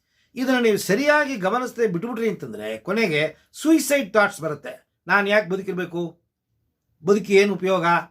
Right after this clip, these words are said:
ಈ ಲೋಕದಲ್ಲಿದ್ದು ಏನು ಸಾಧನೆ ಮಾಡ್ಬೇಕು ನಾನು? ಎಲ್ಲಿ ನೋಡಿದ್ರು ದುಃಖ, ಎಲ್ಲಿ ನೋಡಿದ್ರು ನೋವು." ಆಧ್ಯಾತ್ಮದಲ್ಲಿ ಏನು ಅರಿವಾಗುತ್ತೆ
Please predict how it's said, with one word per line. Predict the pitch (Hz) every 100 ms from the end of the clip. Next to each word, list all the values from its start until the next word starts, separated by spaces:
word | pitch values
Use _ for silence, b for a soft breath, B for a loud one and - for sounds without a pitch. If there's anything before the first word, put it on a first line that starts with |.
| _ _ _ _ _ _ _ _ _ _ _ _ 156
ಈ | 185
ಲೋಕದಲ್ಲಿದ್ದು | 202 220 226 208 190 175
ಏನು | 196 220
ಸಾಧನೆ | 180 196 202
ಮಾಡ್ಬೇಕು | 190 180 175 170
ನಾನು? | 165 165 160 151 _ _ _ _ _ _ -
ಎಲ್ಲಿ | 196 214
ನೋಡಿದ್ರು | 226 220 214 202 151
ದುಃಖ, | 160 196 190 151 _ _ _ -
ಎಲ್ಲಿ | 151 226
ನೋಡಿದ್ರು | 220 214 202 202
ನೋವು." | 170 185 180 190 165 - _ _ _ _ _ _ _ _ _ -
ಆಧ್ಯಾತ್ಮದಲ್ಲಿ | 143 185 214 240 226 233 214 185
ಏನು | 208 220
ಅರಿವಾಗುತ್ತೆ | 156 190 220 202 175 127 127 190 -